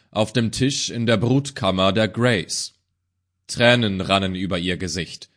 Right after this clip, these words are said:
Gerade erst hatte das widerliche Wesen, das als Erschaffer bekannt war, sein Fortpflanzungsorgan aus ihr herausgezogen.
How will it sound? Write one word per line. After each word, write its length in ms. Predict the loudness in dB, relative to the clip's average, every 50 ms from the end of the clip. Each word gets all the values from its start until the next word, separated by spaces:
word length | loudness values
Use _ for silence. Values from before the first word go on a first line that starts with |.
| _ _ _ _ _ _ _ _ _ _ _ _ _ _ _ -2
Gerade 340 | 4 6 6 6 6 4
erst 540 | 2 2 2 2 2 0 -2 -6 -8 -6 -2
hatte 220 | -2 -2 0 0 0
das 340 | 0 0 0 -2 -4 -2
widerliche 600 | 0 2 4 4 4 4 2 0 0 -2 -2 0
Wesen, 540 | 2 2 2 2 0 -2 -2 -4 -4 -4 -6 -12 -20 _ _ _
das 200 | -10 -8 -8 -6
als 280 | -4 -4 -4 -4 -4 -4
Erschaffer 580 | -6 -4 -4 -2 2 2 2 2 2 0 0
bekannt 500 | 0 -2 -6 -4 -4 -4 -4 -4 -4 0
war, 320 | 2 4 4 4 2 0 -4 -14 _ _ _ _ -14
sein 260 | -8 -6 -6 -4 -6
Fortpflanzungsorgan 1500 | -4 0 0 0 0 0 -6 -6 -2 0 0 0 0 -2 -4 -4 -4 -6 -8 -6 -4 -4 0 2 2 2 2 2 0 -4
aus 300 | -2 0 0 0 -2 -2
ihr 180 | -4 -4 -2 -2
herausgezogen. 1080 | -2 -2 0 2 2 2 0 -2 -4 -6 -6 -4 -4 -6 -6 -6 -6 -10 -14 -20 _